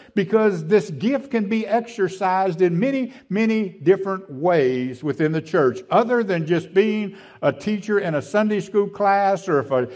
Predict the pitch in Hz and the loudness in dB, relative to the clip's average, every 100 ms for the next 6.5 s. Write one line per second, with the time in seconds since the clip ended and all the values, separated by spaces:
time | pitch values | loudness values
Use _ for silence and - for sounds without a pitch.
0 | - - 165 143 147 202 208 202 180 190 | -14 -2 2 2 2 0 0 0 -2 0
1 | 185 180 180 170 147 - - - 165 175 | 2 0 0 2 2 -2 -14 -10 -2 2
2 | 170 160 156 147 135 196 196 196 185 180 | 4 4 4 2 0 -2 0 0 0 0
3 | 190 185 185 175 160 151 147 170 226 262 | 0 0 0 2 2 2 2 2 2 0
4 | 269 233 226 220 208 - 170 185 180 151 | 0 2 2 4 2 -2 -2 2 2 4
5 | 151 143 131 180 156 143 147 143 120 107 | 4 4 -2 -2 -2 -2 -2 0 0 -2
6 | - - 120 110 98 | -8 -2 2 2 0